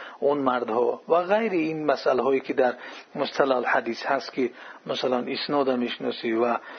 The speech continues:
رش-، رجال اسناد می‌شناسی، علت‌های اینها را می‌شناسی، آنها احتیاج به این چیزها نداشتند. مشخص کردن که این، اه، صحیح است یا ضعیف است یا غیر است و امثال اینها،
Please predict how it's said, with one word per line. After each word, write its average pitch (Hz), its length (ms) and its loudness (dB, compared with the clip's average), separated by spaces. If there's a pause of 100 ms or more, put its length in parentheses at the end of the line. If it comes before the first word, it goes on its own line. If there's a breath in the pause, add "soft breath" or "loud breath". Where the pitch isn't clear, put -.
(240 loud breath)
رش-، 131 440 0
رجال 151 640 2
اسناد 135 480 0
می‌شناسی، 123 480 -2
علت‌های 143 600 4
اینها 147 220 2
را 139 120 2
می‌شناسی، 127 440 -4 (280 loud breath)
آنها 202 260 2
احتیاج 240 460 0
به 190 100 2
این 196 140 0
چیزها 165 300 0
نداشتند. 151 600 0 (2000)
مشخص 143 800 -2
کردن 139 420 0
که - 140 -4
این، 139 200 0 (340 loud breath)
اه، - 220 0
صحیح - 540 0
است 139 260 0
یا 131 140 4
ضعیف 127 460 2
است 131 220 0
یا 127 120 4
غیر 120 240 4
است - 140 -8
و - 100 -2
امثال 147 360 0
اینها، 160 400 0